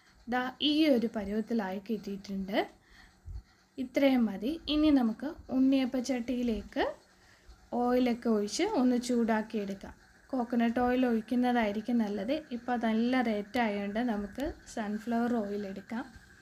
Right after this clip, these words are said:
അപ്പോൾ ഓയിൽ എടുത്തിട്ടുണ്ട്. അതിലേക്ക് നമുക്ക് കുറച്ച് കുറേശ്ശെ കുറേശ്ശെയായിട്ട് ഒഴിച്ച് കൊടുക്കാം. ഒരു മുക്കാൽ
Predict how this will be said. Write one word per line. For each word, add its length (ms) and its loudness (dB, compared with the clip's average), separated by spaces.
അപ്പോൾ 180 2
ഓയിൽ 320 6
എടുത്തിട്ടുണ്ട്. 680 -2
അതിലേക്ക് 520 2
നമുക്ക് 320 0
കുറച്ച് 360 -4
കുറേശ്ശെ 480 2
കുറേശ്ശെയായിട്ട് 640 2
ഒഴിച്ച് 320 0
കൊടുക്കാം. 320 -8
ഒരു 160 2
മുക്കാൽ 380 2